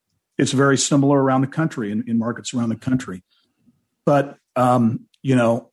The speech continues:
when I, again, to use the Channel six analogy, you know, when I was back at Channel six,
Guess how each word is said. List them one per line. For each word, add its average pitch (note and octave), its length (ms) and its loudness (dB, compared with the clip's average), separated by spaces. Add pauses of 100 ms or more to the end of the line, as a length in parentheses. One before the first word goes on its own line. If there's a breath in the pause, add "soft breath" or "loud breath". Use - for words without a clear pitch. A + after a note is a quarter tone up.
when B2+ 160 0
I, C3+ 140 2
again, B2+ 280 0
to A#2 60 0
use B2 240 2
the A#2+ 60 -12
Channel B2 300 -2
six - 500 -2
analogy, A#2+ 480 0
you A#2+ 80 -4
know, B2+ 80 0
when A#2 120 0
I B2+ 80 2
was C#3 120 0
back B2+ 260 -6
at A2+ 80 -12
Channel B2 320 -4
six, - 560 -4